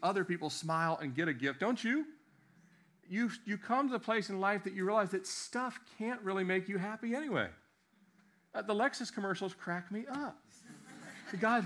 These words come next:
running down and got a bow on a eighty thousand dollar car. I mean, who lives like this? I don't get it, but, you know. And, but that, that peace will only last through the month of January, right? You're gonna need the next version.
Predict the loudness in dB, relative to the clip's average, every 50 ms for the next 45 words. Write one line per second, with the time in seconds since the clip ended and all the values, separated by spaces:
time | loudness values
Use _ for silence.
0 | 2 4 6 6 6 6 6 6 4 4 4 4 6 6 6 4 4 2 2 2
1 | 2 0 0 0 4 6 8 10 10 10 10 10 10 8 8 6 4 -6 -4 6
2 | 8 8 8 8 6 6 6 6 8 8 6 4 2 2 4 4 4 4 2 2
3 | 0 -2 -4 -2 -2 0 0 0 2 2 2 4 6 6 6 6 4 2 2 0
4 | 0 0 0 0 0 2 2 2 2 4 4 2 4 4 2 2 2 2 2 2
5 | 0 4 4 4 4 4 -2 -12 -14 -16 -16 -18 -18 -20 -4 0 6 8 8 8
6 | 8 4 0 -8 -16 -18 -18 -18 -18 -20 -20 -20 -20 -20 -18 -16 -16 -16 -16 -18
7 | -20 -20 -20 -20 -20 -20 -20 -20 -20 -20 _ -20 _ -20 -20 _ -20 -20 -20 -20
8 | -20 -20 -20 _ _ _ _ _ _ 6 6 6 6 4 -2 -6 -2 -2 -2 -2
9 | 0 0 0 0 0 -2 -4 -10 -12 -2 0 2 2 2 0 -4 -6 -2 0 0
10 | 0 0 -2 -2 0 0 2 2 2 0 0 -2 -4 -6 -6 -4 -2 0 2 2
11 | 2 0 0 -4 -4 -4 -4 -6 -6 -6 -4 -4 -6 -6 -8 -12 -18 _ _ _
12 | _ _ _ _ _ -20 -20 _ _ _ _ -20 _ _ _ _ _ _ _ _
13 | _ 2 2 2 2 0 -6 -14 -20 _ _ _ _ _ _ _ -8 -2 0 2
14 | 4 4 4 4 4 2 0 -2 -2 -4 -4 -8 -6 -2 0 2 2 0 -2 -6
15 | -14